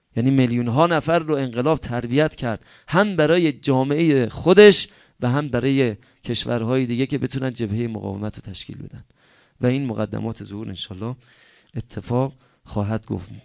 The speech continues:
خواهد افتاد. انشالله این انقلاب مثل شهید ابراهیم هادی که ما مهمانشون هستیم کم نداشته و کم نداره. خیلی‌ها می‌گن: «ما سرداران شهیدی داریم.»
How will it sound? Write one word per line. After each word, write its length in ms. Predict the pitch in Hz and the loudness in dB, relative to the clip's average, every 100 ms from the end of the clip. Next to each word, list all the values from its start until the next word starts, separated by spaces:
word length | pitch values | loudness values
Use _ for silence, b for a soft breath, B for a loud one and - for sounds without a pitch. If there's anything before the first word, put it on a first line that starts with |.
| _ _ - - - | _ _ -20 -20 -20
خواهد 380 | - 104 104 101 | -10 -6 -4 -6
افتاد. 360 | 98 - 101 | -8 -10 -8
انشالله 320 | 113 - 113 120 | -6 -4 -2 -4
این 220 | 120 110 | -4 -8
انقلاب 400 | 101 104 123 120 | -6 0 2 2
مثل 360 | 104 - 110 | -4 -8 -8
شهید 400 | 98 101 107 - | -6 -6 -8 -8
ابراهیم 400 | 104 104 101 104 | -6 -4 -4 -6
هادی 320 | 95 101 101 117 | -8 -8 -6 -8
که 80 | |
ما 140 | 107 101 | -8 -10
مهمانشون 600 | 98 95 98 95 - 95 | -10 -10 -10 -10 -12 -12
هستیم 360 | 101 - 131 b b b - | -12 -8 -10 b b b -12
کم 320 | 117 117 113 | -8 -6 -6
نداشته 520 | 117 104 87 - 101 - | -6 -4 -6 -8 -12 -12
و 40 | - | -12
کم 340 | 107 101 101 | -8 -6 -6
نداره. 300 | 101 95 90 B B B | -6 -8 -14 B B B
خیلی‌ها 400 | - 127 113 107 | -4 -2 -2 -4
می‌گن: 340 | 104 107 113 92 b b b b b b b b b b b b b b _ _ - | -4 -4 -4 -6 b b b b b b b b b b b b b b _ _ -2
«ما 260 | 123 123 - | 0 0 -2
سرداران 760 | - - 117 107 107 110 131 | -6 -4 -2 -2 0 0 0
شهیدی 480 | 123 123 104 123 127 | -2 -2 -4 -4 -2
داریم.» 580 | 113 135 123 107 90 | 4 4 4 -2 -8